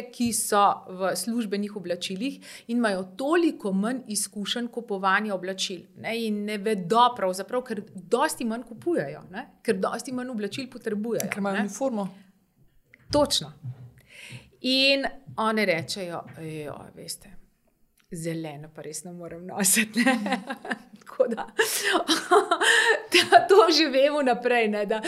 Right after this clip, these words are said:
Speaker 1: da zelena je za njih tako. Eh, ampak, eh, ja, no, eh, tako da,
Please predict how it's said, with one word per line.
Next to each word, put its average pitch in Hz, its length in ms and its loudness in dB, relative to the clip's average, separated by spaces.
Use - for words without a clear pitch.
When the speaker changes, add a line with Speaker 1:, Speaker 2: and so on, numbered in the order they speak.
Speaker 1:
da 220 200 4
zelena 226 500 4
je 214 140 2
za 208 140 0
njih 208 280 -4
tako. 202 280 0
Eh, - 300 -10
ampak, 208 840 0
eh, 226 40 4
ja, 254 400 4
no, 202 200 -4
eh, 208 400 -4
tako 302 200 -6
da, 294 160 4